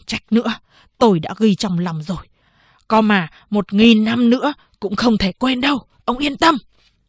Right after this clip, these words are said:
Lão Tư Mã Đình trợn mắt: "Hả? Sống dài thế, những một nghìn năm à?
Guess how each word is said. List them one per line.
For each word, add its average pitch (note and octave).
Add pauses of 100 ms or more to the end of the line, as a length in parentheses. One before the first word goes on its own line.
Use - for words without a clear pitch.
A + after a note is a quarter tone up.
(340)
Lão F#3+ (100)
Tư G#3+
Mã F3+
Đình G3
trợn F3+
mắt: A#3 (540)
"Hả? C4 (560)
Sống - (200)
dài D#4+
thế, D#4 (380)
những D#4+
một E4
nghìn D#4
năm D4+
à? F3+